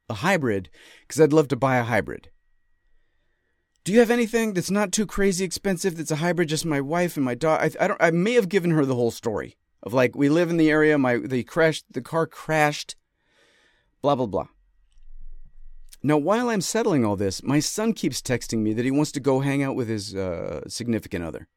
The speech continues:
his girlfriend. Okay, Hudson. Mayor, I don't wanna, listen, I don't wanna talk about Hudson's personal life. Hudson has a friend. He has a friend that he wanted to hang out with. Can we just say that?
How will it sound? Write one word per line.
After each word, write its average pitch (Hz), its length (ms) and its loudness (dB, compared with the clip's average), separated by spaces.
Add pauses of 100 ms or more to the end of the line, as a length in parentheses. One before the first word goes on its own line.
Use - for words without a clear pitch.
(640)
his 85 100 -10
girlfriend. - 460 -12 (120)
Okay, 90 240 -8
Hudson. - 320 -12 (580)
Mayor, 147 340 6 (140)
I 190 80 8
don't 240 80 10
wanna, 240 160 2 (100)
listen, 156 240 -2
I 147 60 4
don't 190 100 0
wanna 180 80 0
talk 170 160 0
about 123 160 2
Hudson's 113 360 -6 (200)
personal 117 300 -4
life. 104 180 -4 (320)
Hudson 247 460 -2
has 190 200 2
a 165 60 2
friend. - 320 0 (220)
He 254 100 0
has 254 100 4
a 196 60 2
friend 208 460 2
that 156 160 0
he 165 60 6
wanted 165 180 4
to 135 80 0
hang 127 160 0
out 98 100 -4
with. 80 240 -8
Can 185 140 -4
we 185 80 -2
just 214 240 -2 (520)
say 180 200 0
that? 170 240 0